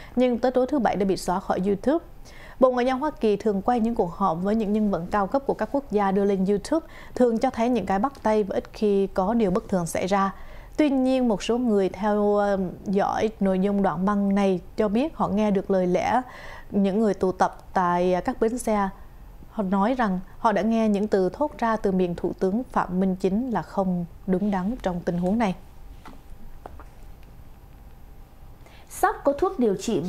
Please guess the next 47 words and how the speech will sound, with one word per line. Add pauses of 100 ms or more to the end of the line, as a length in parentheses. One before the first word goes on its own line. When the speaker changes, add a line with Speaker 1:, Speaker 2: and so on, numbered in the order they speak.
Speaker 2:
bệnh (260)
đục (120)
thủy
tinh
tệ, (160)
tinh
thể. (400)
Cuộc
nghiên
cứu
tìm
kiếm
phương
thuốc
điều
trị
bệnh
đục
thủy
tinh
thể
đã
có
kết
quả
khả
quan (260)
tại
phòng
thí
nghiệm, (280)
hy
vọng
là
có
thể
chữa
khỏi
bệnh
bằng
thuốc
mà
không
cần (100)
phải
phẫu
thuật.